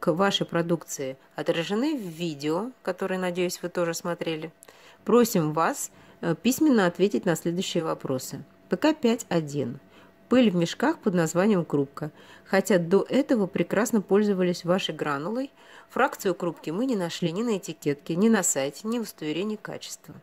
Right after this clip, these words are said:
Купили пятнадцать мешков. П К шесть один. Перепрошиты все двадцать мешков.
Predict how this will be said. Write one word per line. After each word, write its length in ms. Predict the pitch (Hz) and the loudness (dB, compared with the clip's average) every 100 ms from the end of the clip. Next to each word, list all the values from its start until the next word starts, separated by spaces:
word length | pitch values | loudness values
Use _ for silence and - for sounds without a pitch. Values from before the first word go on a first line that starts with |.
| _ _ - | _ _ -10
Купили 300 | 160 226 269 | -2 0 0
пятнадцать 440 | - 170 170 - | 0 -2 -2 -4
мешков. 360 | 165 - 147 - - - _ _ _ - - - - - - | -8 -6 -8 -8 -14 -20 _ _ _ -20 -20 -20 -20 -20 0
П 80 | 208 | 2
К 180 | 240 349 | 4 4
шесть 320 | - 277 - | 4 2 4
один. 400 | 214 160 156 156 - - | 2 2 0 0 -8 -4
Перепрошиты 720 | - 302 - 208 202 254 - | 2 4 4 0 2 0 2
все 420 | 196 - - 220 247 | 0 -2 2 4 4
двадцать 540 | 190 175 165 - - | 4 2 2 -4 -6
мешков. 520 | 151 - - 175 220 | -4 -4 0 2 2